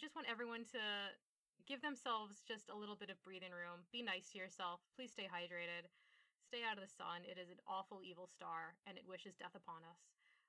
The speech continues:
Um, so yeah, just take care of yourself. That's all we're asking this week, is for you to just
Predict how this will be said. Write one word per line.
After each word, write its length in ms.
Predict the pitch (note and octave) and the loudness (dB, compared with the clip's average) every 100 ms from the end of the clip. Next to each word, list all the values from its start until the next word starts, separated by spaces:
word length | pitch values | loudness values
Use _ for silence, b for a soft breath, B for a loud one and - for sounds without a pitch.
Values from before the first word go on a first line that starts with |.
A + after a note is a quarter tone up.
| _ - | _ 4
Um, 400 | G3+ F#3+ G3 - | 6 6 2 -8
so 100 | - G4 | -4 2
yeah, 240 | G#4+ F#3+ | 6 6
just 320 | G3+ D4 - - | 4 -4 -6 -8
take 160 | D#4+ - | -6 -2
care 160 | C#4 E3+ | 0 0
of 80 | |
yourself. 320 | F3 - - - _ | -4 -8 -8 -10 _
That's 160 | G#3+ - - _ _ _ _ _ G#3+ | -2 -2 -14 _ _ _ _ _ 2
all 160 | G#3+ A3 | 4 6
we're 80 | F#3+ | 4
asking 320 | F3+ - F3+ | 4 -2 -10
this 100 | F#3+ - | -10 -10
week, 160 | F3+ F#3 | -10 -10
is 100 | F3 | -10
for 80 | F#3 | -8
you 80 | F3+ | -6
to 60 | F3 | -8
just 160 | F3+ | -12